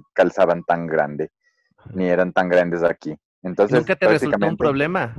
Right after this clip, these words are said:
Speaker 2: ir a comprar es-, zapatos, de esas cosas, con gente?
Speaker 1: Mm, no, porque sabes que, o sea, en los mercados de pulgas que nosotros, que yo fui,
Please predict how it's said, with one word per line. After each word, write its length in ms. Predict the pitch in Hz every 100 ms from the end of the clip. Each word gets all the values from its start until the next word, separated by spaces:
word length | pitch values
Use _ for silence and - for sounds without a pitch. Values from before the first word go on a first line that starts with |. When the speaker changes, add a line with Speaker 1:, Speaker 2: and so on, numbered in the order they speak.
| - -
Speaker 2:
ir 160 | 117
a 80 | 123
comprar 420 | 127 110 113 120
es-, 340 | 120 - - -
zapatos, 520 | 104 - 95 - 110
de 60 | 104
esas 180 | 110 -
cosas, 220 | 113 123
con 100 | 127
gente? 160 | 139
Speaker 1:
Mm, 680 | 139 147 147 151 151 156 156
no, 360 | 165 214 294 -
porque 600 | 196 185 180 170 165 139 135
sabes 920 | - - - 175 196 - 220 220 _
que, 260 | - 151 131
o 60 |
sea, 140 | 123 139
en 180 | 139 135
los 140 | 123
mercados 440 | 120 110 - 156 170
de 80 | 147
pulgas 320 | 127 139 165
que 80 | 131
nosotros, 300 | 110 127 -
que 220 | - 110 95
yo 160 | 110
fui, 320 | - _ 123